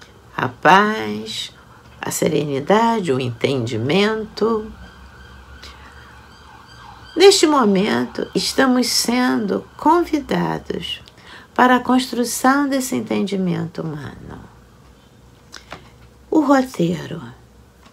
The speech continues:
Roteiro de amor. Amando-nos aos outros. Amando-nos indiscriminadamente a todos.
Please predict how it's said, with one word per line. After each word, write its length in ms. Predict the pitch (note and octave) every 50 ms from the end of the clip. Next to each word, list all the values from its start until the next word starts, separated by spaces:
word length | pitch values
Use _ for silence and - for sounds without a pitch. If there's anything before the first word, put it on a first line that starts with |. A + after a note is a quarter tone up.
| _ - - - - - _ - _ _ _ - _ _ - -
Roteiro 760 | - - - F3 F3 - - A#3 B3+ C4+ C#4 C4+ B3+ B3+ B3
de 420 | A#3 - - - G#3+ G#3+ G#3+ G#3+ A3 - - - - - - _ - - _ _
amor. 240 | F#3+ G3 G3 F3 - - - - - - - A2+ - - - - - - - - - - - - _ - - - - - _
Amando-nos 960 | - G#3+ A3 A#3 A#3+ B3+ C4 C#4 C#4 C4 B3+ B3 B3 B3 A#3+ A#3+ A#3 A3 A3
aos 240 | G#3+ G#3+ G#3 G3+ F#3+
outros. 500 | F#3+ F#3+ F#3 F#3 - - - - - - - - - - - - - _ _ - - - - - - - - - _
Amando-nos 1200 | - F#3+ G3 F#3+ F#3+ G3 G#3 A#3 B3+ C4 C4 B3+ B3 B3 B3+ B3 B3+ B3+ B3+ B3+ B3+ B3+ - - - - - - _ _ _ _ _ _ _ _ _ - - _ _ - - - - - _ _ _ _ _ _ _ _ - - - -
indiscriminadamente 2250 | C#4 D4+ E4 E4 E4 D#4+ D4+ C#4 A3+ G#3+ A#3 B3 C4+ C4 B3+ - - - _ - A3+ A#3 A#3 A3+ A3 A3 G#3 G3+ G3 G3 F#3+ F3+ F3+ F#3 F#3 F3+ F3 E3+ F3 F3 E3+ E3+ F3 - - - - _ - - -
a 120 | - B3+
todos. 760 | B3+ - _ - - - - _ - - - - - - -